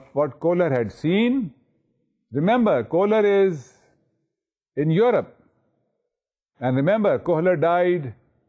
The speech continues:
in the forties. We are talking about fifties and sixties in America. And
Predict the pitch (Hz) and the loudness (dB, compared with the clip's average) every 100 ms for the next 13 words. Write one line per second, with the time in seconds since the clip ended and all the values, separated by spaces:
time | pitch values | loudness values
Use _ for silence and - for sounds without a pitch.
0 | _ _ _ - 139 135 233 220 151 90 | _ _ _ -4 -4 0 -2 0 -2 -4
1 | 80 _ _ _ _ 107 180 226 208 196 | -10 _ _ _ _ -2 0 0 -2 -2
2 | 196 190 185 180 185 156 _ _ _ _ | 0 0 2 2 0 -6 _ _ _ _
3 | - 233 - 208 123 127 135 277 - - | -4 -4 -2 -2 0 0 -2 -4 -4 -4
4 | 180 98 78 76 _ _ _ _ _ _ | -2 -2 -8 -20 _ _ _ _ _ _
5 | _ _ _ _ _ _ - 202 220 208 | _ _ _ _ _ _ -4 0 2 2
6 | 196 135 95 - _ _ _ _ _ _ | 2 0 -4 -8 _ _ _ _ _ _
7 | _ 120 120 | _ -4 -4